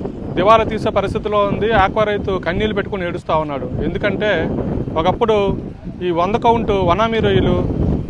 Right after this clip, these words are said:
రెండు వందల ఎనభై నుంచి మూడు వందల రూపాయలు ఉంటే ఇప్పుడు కనీసం రెండు వందల రూపాయలకు కొనే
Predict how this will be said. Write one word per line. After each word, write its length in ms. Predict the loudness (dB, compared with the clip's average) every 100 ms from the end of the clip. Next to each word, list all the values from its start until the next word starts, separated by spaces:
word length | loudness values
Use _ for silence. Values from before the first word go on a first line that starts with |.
| -6
రెండు 160 | -2 0
వందల 160 | 2
ఎనభై 200 | 2 2
నుంచి 260 | -2 -4 -4
మూడు 180 | -2 0
వందల 140 | 0
రూపాయలు 340 | 0 2 4 4
ఉంటే 360 | 2 2 2 0
ఇప్పుడు 240 | 0 0 2
కనీసం 420 | 2 0 0 0
రెండు 220 | 0 0
వందల 200 | 0 0
రూపాయలకు 400 | 0 0 0 0
కొనే 420 | 0 2 2 -2